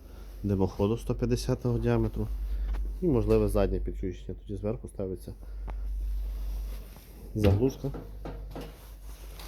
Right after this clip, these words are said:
до міліметра. І зве-, і, і, і виглядає як без-, бездимоходна конструкція.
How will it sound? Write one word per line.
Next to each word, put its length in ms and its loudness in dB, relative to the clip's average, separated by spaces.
до 220 8
міліметра. 640 4
І 80 -4
зве-, 420 4
і, 300 -2
і, 540 -2
і 220 -4
виглядає 560 4
як 140 0
без-, 320 6
бездимоходна 640 6
конструкція. 540 -2